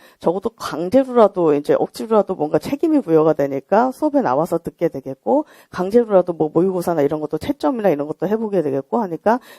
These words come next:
본인 스스로에게 강제력을 부여-, 부여하기 위해서, 어, 조교 생활을 해야겠다라는 생각을 했대요. 그래서 이제 제가 조교 좀 하면 안 되겠냐고 해서 왔더라고요. 그래서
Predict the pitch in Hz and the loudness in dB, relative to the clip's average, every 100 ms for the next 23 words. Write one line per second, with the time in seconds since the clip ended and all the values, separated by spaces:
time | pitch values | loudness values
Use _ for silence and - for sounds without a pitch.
0 | _ - 208 226 262 254 226 202 - 147 | _ -2 0 0 0 0 -2 -2 -4 -8
1 | 180 180 180 - 156 160 - 202 196 202 | -6 -6 -8 -4 0 0 -2 -4 0 0
2 | 196 190 190 139 131 131 190 156 _ - | 0 -4 -4 -4 -4 -2 -2 -2 _ -20
3 | - - 151 147 135 131 - 190 214 208 | -20 -8 -4 -2 -4 -6 -6 -2 0 0
4 | 190 170 214 208 - 214 226 175 180 208 | -2 0 0 -2 -4 0 2 0 -2 -2
5 | 160 180 208 170 151 151 185 156 139 151 | -2 -2 -2 0 0 -2 -4 -6 -4 -4
6 | 160 - 170 190 165 170 220 254 170 127 | -6 -8 -4 -4 -4 -8 -6 -4 -2 2
7 | 226 269 233 185 160 147 156 135 - 180 | 2 4 0 0 0 -2 -4 -6 -4 -4
8 | 147 131 170 170 147 202 | -2 -2 -2 -2 -2 -6